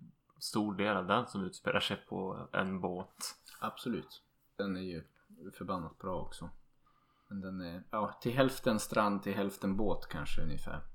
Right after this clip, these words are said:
Speaker 1: Mm. Men jag tror att, eh, båtar gör sig ibland bra på skräck, för det ger en sårbarhet när man möter, när man är ute på havet. Jag är rädd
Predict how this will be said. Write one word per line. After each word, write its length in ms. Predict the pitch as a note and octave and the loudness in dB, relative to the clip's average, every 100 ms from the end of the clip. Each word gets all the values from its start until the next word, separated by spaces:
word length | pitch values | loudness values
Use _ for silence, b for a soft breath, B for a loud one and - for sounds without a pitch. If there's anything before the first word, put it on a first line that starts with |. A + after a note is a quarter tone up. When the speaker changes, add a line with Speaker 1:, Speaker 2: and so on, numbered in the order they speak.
| - - | -10 -4
Speaker 1:
Mm. 340 | A#2 G#2 G2+ G2+ - - b b b - - - - - | 0 0 -2 -8 -16 -14 b b b -16 -16 -14 -14 0
Men 160 | A2+ | 6
jag 100 | A#2+ | 6
tror 240 | B2 C#3 C3+ | 6 6 6
att, 200 | A#2+ - | 6 6
eh, 380 | A#2 A2+ A2+ G#2 G#2+ - - - | 8 8 6 0 -6 -10 -8 0
båtar 800 | A#2 G#2+ - - A2+ A2+ G#2+ G#2 | 2 2 0 6 8 8 4 0
gör 320 | G2+ G#2 G#2 | 4 4 4
sig 580 | - A2 G#2 G#2+ A#2+ - - - | 0 -2 -2 -4 -8 -10 -12 -10
ibland 760 | - - C#3+ G#2+ G2+ G2+ F#2+ F2+ | -4 0 8 10 10 8 2 4
bra 260 | F#2+ F#2+ | 6 6
på 140 | - G2+ | 4 -2
skräck, 680 | - F#2+ - - - - A2+ - - G#2+ - | 2 0 0 -10 -14 -14 -12 -14 -14 -12 -4
för 80 | |
det 360 | G#2 G2+ F#2+ G2+ | -2 -2 -4 -4
ger 220 | G2+ G2 | -2 0
en 280 | G2 F#2+ F#2+ | -2 -6 -10
sårbarhet 720 | - G#2+ G2 G2 G2 A#2 G#2+ | -2 0 2 0 -2 -4 -4
när 60 | G2 | -6
man 320 | F#2+ F#2 F#2+ | -6 -6 -6
möter, 640 | F#2+ G2 - - G2 F#2+ - | -4 -6 -6 -4 -4 -4 -6
när 120 | G2+ | -4
man 140 | G2+ | -2
är 40 | G2 | -4
ute 140 | - | -6
på 120 | - | -6
havet. 360 | G2+ A2 G2 F#2+ | -2 0 0 -2
Jag 320 | A2+ A2 G2 | 0 2 2
är 220 | F2+ G2 F#2+ | 0 -2 0
rädd 300 | G#2+ A2+ | 0 -2